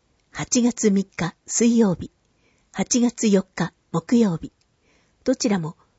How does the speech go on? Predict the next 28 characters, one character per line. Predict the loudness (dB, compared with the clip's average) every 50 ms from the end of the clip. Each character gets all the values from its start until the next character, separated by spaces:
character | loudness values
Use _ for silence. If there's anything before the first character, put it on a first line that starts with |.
| _ _
十 | 0 2 4 4
時 | 2 0 -4
か | -8 -8 -12
ら | -12 -14 -16 _ _
十 | 2 4 4 4
六 | 2 0 -4 -6 -6
時。 | -6 -6 -8 _ _ _ _ _ _ _ _ _ _ _ _ _ _ _ _ _ _
会 | 0 0 0
場、 | 2 2 2 2 2 0 -2 -4 -8 _ _ _ _ _ _ _ _ _ -4
イ | 0 2 2
オ | 2
ン | 2 -2
タ | -6 -6 -6 -4 -4 -4
ウ | -6
ン、 | -10 _ _ _ _ _ _ _ _ _ _ _ _ _ -4
ザ・ | -4 -4 -4 -6 _ _
ビ | -6 -6
ッ | -6 _ _
グ。 | -16 -16 -16 _ _ _ _ _ _ _ _ _ _ _ _ _ _ _ _
一 | -8 -8 -8 _ _ 0
階 | 0 2 2 0 -4 _ _
セ | -4 0 0 0
ン | 0
タ | 0 -2 -2
ー | -2 -2 -4
コ | _ -4 -4
ー | -4
ト。 | -4 -8 -16 -18